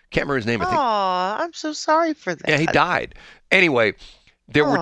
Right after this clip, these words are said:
Speaker 1: were, there were two, these two things in the parking lot. So one day I said to him, I said, I said, "Can you explain to me why I have these two spots?" 'Cause once again, he's a geologist. And two, two spots, and he says, he says, "Okay," he says, "let me ask you a couple questions." And he says,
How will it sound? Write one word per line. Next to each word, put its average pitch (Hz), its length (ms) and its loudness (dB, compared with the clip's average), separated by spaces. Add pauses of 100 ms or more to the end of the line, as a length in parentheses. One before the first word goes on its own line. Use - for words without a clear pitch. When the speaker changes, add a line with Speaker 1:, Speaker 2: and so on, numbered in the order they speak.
(120)
Speaker 1:
were, 214 60 0
there 147 100 6
were 143 120 0
two, - 280 -2
these 165 220 -2
two 214 180 -2
things 175 320 0
in 139 40 -2
the 131 60 2
parking 147 360 0
lot. 82 200 -2
So - 120 -6
one 262 140 2
day 262 100 4
I 208 80 4
said 233 240 0
to 160 100 0
him, 123 140 -4
I 175 60 4
said, 170 260 0 (280)
I - 80 -4
said, 440 220 2 (300)
"Can 415 120 0
you 480 200 0
explain 214 340 2
to 190 60 4
me 175 140 4
why 165 260 2
I - 20 6
have 180 140 2
these 160 160 -4
two 180 160 -4
spots?" 147 420 2
'Cause 208 180 -2
once 220 220 -2
again, - 140 0
he's 120 100 -8
a 107 40 -10
geologist. 110 600 0 (440)
And 135 140 2
two, 180 140 -2
two - 320 -4
spots, 147 560 0 (140)
and 120 120 2
he 123 120 0
says, 98 540 0 (500)
he 110 80 -4
says, 107 240 -2 (100)
"Okay," 127 480 2
he 107 120 -4
says, 110 360 -2 (300)
"let 113 100 0
me 151 80 0
ask 131 240 -2
you 117 40 -6
a - 20 -16
couple - 260 -2
questions." - 500 -4
And 101 80 -6
he 104 40 0
says, 104 260 -2